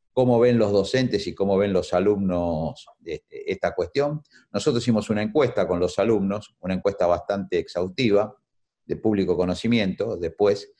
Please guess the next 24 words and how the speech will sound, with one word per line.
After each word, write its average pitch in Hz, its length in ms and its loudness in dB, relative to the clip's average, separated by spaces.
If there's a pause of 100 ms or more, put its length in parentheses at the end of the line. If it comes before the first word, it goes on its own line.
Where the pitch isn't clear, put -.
(280)
en 101 260 0
donde 110 360 0
claramente, 123 1200 2
eh, 85 40 0
los 95 240 0
alumnos, 120 580 2
este, 90 260 -4
tienen 101 340 -2
un 90 480 -2 (180)
elevado, 113 920 2
este, 78 960 -6 (640)
eh, 71 300 -8
imagen 104 520 -2
positiva 107 680 0
de 92 120 -2
lo 87 200 -2
que 110 120 2
es, - 340 -6
eh, 80 300 -4
la 87 220 -2
posibilidad 98 560 0
de 107 140 2
cursar 95 580 -2 (240)
virtualmente. 123 1040 0